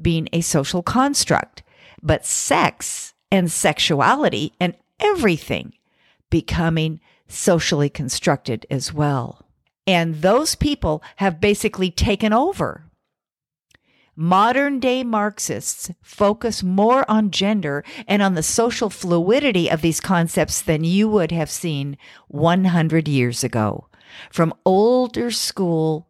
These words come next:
Marxists. But the general thrust is the same. This is all according to Lindsay. Brilliant analysis. Meanwhile, with young people as their target group,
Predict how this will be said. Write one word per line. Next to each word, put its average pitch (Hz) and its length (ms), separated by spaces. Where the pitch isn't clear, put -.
Marxists. - 960
But 175 160
the 156 100
general 196 640
thrust - 880
is 170 220
the 180 140
same. 143 600
This 151 200
is 160 100
all 175 240
according 196 400
to 190 120
Lindsay. 160 580
Brilliant 185 640
analysis. 151 840
Meanwhile, 190 760
with 175 200
young 240 260
people 202 540
as 196 420
their 220 220
target 180 480
group, 147 300